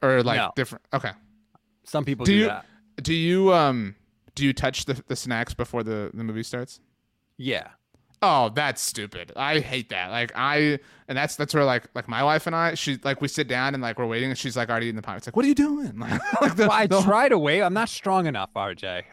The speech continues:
Speaker 1: Mm,
Speaker 2: Uh,
Speaker 1: okay.
Speaker 2: but no, at home, I'll do whatever, man.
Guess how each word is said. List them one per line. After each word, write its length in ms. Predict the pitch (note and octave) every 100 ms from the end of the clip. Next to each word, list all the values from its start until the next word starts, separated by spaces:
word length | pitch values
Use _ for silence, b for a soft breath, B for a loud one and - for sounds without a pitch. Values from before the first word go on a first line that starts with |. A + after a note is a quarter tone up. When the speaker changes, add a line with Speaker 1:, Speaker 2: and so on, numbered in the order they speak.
| -
Speaker 1:
Mm, 320 | A2 G2+ F#2 -
Speaker 2:
Uh, 240 | A2 A2+
Speaker 1:
okay. 80 | -
Speaker 2:
but 160 | D3+ F3+
no, 220 | A#3 B2
at 140 | C3+
home, 540 | B2+ F3+ G3 B2 G#2+ A#2+ _ _ _ _ _ _ _ _ _ _ _
I'll 140 | G#2 G2+
do 180 | F2+
whatever, 340 | E2 D#2 F2+ E2 -
man. 260 | - -